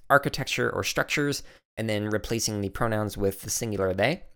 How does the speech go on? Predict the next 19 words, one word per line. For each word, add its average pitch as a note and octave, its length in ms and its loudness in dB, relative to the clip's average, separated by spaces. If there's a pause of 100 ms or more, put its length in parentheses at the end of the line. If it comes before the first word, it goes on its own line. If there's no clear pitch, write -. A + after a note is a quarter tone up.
(100)
So G#2 280 4
that's A2+ 280 4
the B2+ 80 0
group A2 200 0
that A#2 120 0
received G#2+ 320 -2
all F#2+ 140 6
of G2 60 -2
those F#2+ 360 0
treatments. - 420 -6 (440)
And A#2 120 -2
then A#2 120 0
a A#2 80 2
control G#3 400 4
group, C3+ 280 4
which - 220 -4
was A#2 120 -2
a A#2 40 0
class G#2+ 440 0